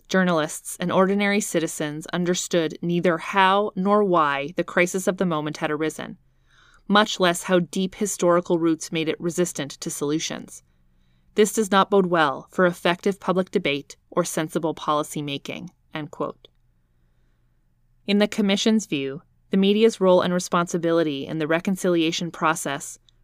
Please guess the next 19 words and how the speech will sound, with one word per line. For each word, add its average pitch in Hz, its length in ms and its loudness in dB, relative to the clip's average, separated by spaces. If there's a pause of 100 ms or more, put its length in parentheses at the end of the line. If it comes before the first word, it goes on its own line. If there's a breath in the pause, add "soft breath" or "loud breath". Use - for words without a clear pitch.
require 196 420 2
journalists 170 720 -2
to 170 100 -10
be 175 120 -2
well 170 220 4
informed 156 600 -4
about 170 220 -4
the 170 60 -2
history 165 560 -2
of 151 120 -2
Aboriginal 185 540 2
peoples 147 520 -4 (400)
and 180 160 2
the 180 120 4
issues 165 340 0
that 160 120 0
affect - 420 -4
their 147 180 -4
lives. 151 520 -2